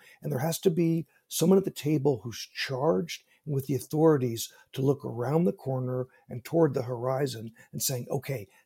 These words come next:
that may have worked so far, but I don't wanna say break China, that's a bad analogy, but can kind of use some sharp elbows to make people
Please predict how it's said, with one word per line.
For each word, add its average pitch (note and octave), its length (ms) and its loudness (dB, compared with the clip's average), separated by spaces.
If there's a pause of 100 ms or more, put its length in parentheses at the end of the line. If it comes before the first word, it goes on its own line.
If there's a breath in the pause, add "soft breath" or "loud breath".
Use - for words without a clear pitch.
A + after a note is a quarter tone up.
that B2+ 240 -4
may E3 160 4
have F3 140 2
worked F3 260 2
so D#3+ 220 4
far, C3+ 520 0 (360 soft breath)
but C3 280 -2 (140)
I C3+ 80 -6
don't D3+ 100 -4
wanna C#3+ 140 -2
say C3 200 0
break A#2 340 0
China, D3 420 -2
that's A2+ 220 -8
a A2+ 60 -14
bad C3 320 -6 (200 loud breath)
analogy, C3 640 0 (240 loud breath)
but - 180 -2
can D#3 140 -2
kind D3 240 0
of C#3+ 220 2 (280 soft breath)
use D#3 300 4
some E3 100 0
sharp D#3 380 2
elbows E3+ 400 2
to B2 120 -10
make A#2+ 420 -4 (120)
people B2+ 480 -6